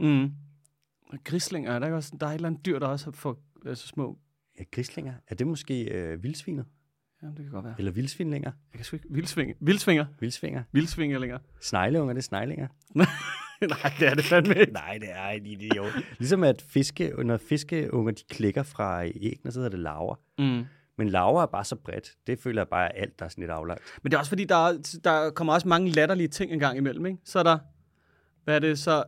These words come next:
Speaker 1: Øh, en hoppe, hvis den ikke kan f-, nej, det er bare hunden, ikke?
Speaker 2: Jo.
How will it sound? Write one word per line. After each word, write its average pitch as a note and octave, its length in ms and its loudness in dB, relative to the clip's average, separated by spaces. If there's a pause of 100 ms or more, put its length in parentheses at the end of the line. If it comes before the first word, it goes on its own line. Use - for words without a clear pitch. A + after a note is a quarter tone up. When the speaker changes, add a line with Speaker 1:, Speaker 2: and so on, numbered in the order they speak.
Speaker 1:
Øh, C#3 340 4
en C#3 80 2
hoppe, C#3+ 460 6
hvis D3 180 0
den D3+ 100 2
ikke D3 160 2
kan D3 160 -2
f-, - 380 -20
nej, C3+ 280 4
det E3+ 120 6
er D#3+ 40 4
bare C3 160 6
hunden, A#2+ 280 -2
ikke? F#3 160 -2 (240)
Speaker 2:
Jo. F2 100 -8